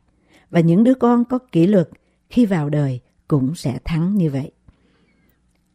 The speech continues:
Khi đặt mục tiêu hướng dẫn con vào đời sống kỷ luật, có nghĩa là chính chúng ta là cha mẹ cũng phải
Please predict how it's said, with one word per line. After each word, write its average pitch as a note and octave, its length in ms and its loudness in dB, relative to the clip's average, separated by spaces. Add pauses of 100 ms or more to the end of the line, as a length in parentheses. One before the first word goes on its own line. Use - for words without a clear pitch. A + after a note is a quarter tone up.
(140)
Khi B3 180 0
đặt D#3 220 -2
mục D3+ 260 -4
tiêu G#3+ 280 4
hướng C4 240 2
dẫn D#3+ 220 -2
con G#3+ 240 0
vào E3 160 -2
đời D#3+ 160 -2
sống A#3 220 0 (100)
kỷ F3 120 4
luật, F3+ 200 0 (460)
có C#4 100 4
nghĩa B3+ 180 4
là F3 120 0
chính G#3+ 380 0 (100)
chúng F#3+ 220 0
ta D#3 260 -4 (220)
là F3 120 0
cha A#3+ 240 2
mẹ D#3+ 280 0 (380)
cũng E3 240 2
phải C#3 340 -4